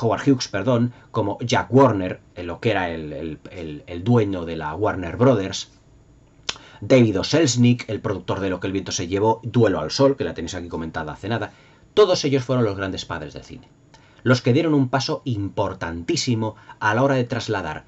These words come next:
y de crear un nuevo lenguaje adaptado a esa nueva herramienta que fue el sonoro, la creación de un nuevo lenguaje cinematográfico que no tenían prácticamente nada que ver con el del cine mudo, que se apoyaba, que utilizó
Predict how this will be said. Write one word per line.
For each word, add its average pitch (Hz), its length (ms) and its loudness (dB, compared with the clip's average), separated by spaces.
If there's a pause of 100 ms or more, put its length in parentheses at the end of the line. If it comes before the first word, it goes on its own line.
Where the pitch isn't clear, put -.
(260)
y 147 120 4
de 151 120 6
crear 151 280 2
un 151 160 6
nuevo 143 320 8
lenguaje 117 640 0
adaptado 110 760 -4 (280)
a 120 100 0
esa 120 180 -2
nueva 107 360 0
herramienta 113 720 0 (200)
que 101 120 -6
fue 113 340 -4
el 95 220 -4
sonoro, 80 480 -8 (180)
la 104 140 -4
creación 147 340 0
de 143 80 2
un 131 140 6
nuevo 127 260 4
lenguaje 107 400 -2
cinematográfico 101 800 -6 (180)
que 123 140 4
no 185 80 4
tenían 151 260 0
prácticamente 123 560 0
nada 156 420 4
que 120 140 2
ver 110 280 0 (240)
con 123 140 2
el 95 140 0
del 92 160 -4
cine 98 280 -6
mudo, 101 260 -2 (180)
que 156 140 2
se 165 160 0
apoyaba, 127 580 4 (220)
que 147 120 6
utilizó 135 460 6